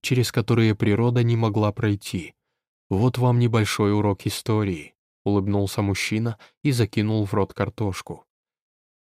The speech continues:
"Но зачем вы выложили инструкцию в сеть?" "Я один из немногих, кто знает, как проводить ритуал. Пытаюсь помочь людям спасти жизни своих детей, как это делали наши предки.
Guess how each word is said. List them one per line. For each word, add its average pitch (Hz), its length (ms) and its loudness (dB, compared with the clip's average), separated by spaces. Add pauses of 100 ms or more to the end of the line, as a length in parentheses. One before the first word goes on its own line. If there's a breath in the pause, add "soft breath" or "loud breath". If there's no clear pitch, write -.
(240)
"Но 101 260 4
зачем 110 440 0
вы 110 140 2
выложили 110 560 2
инструкцию 107 560 -2
в - 80 -6
сеть?" - 440 -2 (960)
"Я 120 360 4
один 123 300 4
из 117 160 2
немногих, 117 580 2
кто 120 200 2
знает, 117 460 2
как 120 240 0
проводить 117 520 2
ритуал. 107 640 0 (440)
Пытаюсь 117 500 2
помочь 117 440 0
людям 113 360 2
спасти 117 520 0
жизни 110 420 2
своих 110 340 2
детей, 101 560 -2 (300 soft breath)
как 127 200 0
это 117 200 2
делали 107 400 4
наши 104 340 0
предки. 101 640 -4